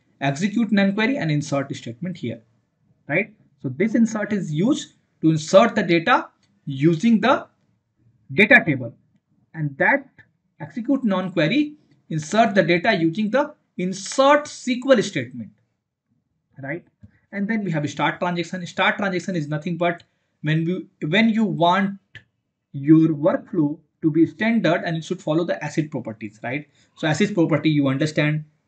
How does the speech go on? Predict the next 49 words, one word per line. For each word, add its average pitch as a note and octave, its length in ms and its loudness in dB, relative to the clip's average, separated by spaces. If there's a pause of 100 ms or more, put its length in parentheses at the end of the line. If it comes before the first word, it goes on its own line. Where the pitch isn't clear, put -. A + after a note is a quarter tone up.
(220)
right? D3+ 300 2
So C#3 340 -2
your D3+ 200 4
database D#3+ 420 6
has E3+ 160 2
to E3 100 0
be D#3 120 4
in C#3 60 -2
consistent D3+ 640 0
state. D3 360 -2 (300)
It D3+ 140 -2
has E3+ 200 4
to, F3 280 4
you D#3+ 80 6
know, D#3+ 320 0
uh, C#3+ 180 -2
complete F3 640 2
all E3 220 4
the G3 140 0
transaction E3+ 520 0
before D3+ 300 2
it D#3+ 160 2
commit D#3 300 0
and D3+ 100 2
all C3 180 0
those C3 180 -6
kind A#2+ 200 -6
of A#2 180 -14
stuff. - 180 -14 (300)
So D#3+ 100 -2
in C#3+ 120 4
those G#3 260 8
cases, F#3+ 400 4
if D#3 180 4
you E3 80 4
have C#3+ 100 2
multiple E3+ 480 2
operations E3+ 480 0
to E3 100 -2
perform, C#3+ 560 0 (320)
so - 140 -4
you D3+ 180 2
can D4+ 240 0 (240)
start E3 460 2
inside D#3 380 0
a D#4 200 0
start C#3 400 -4
transaction B2+ 480 -4
state, - 280 -12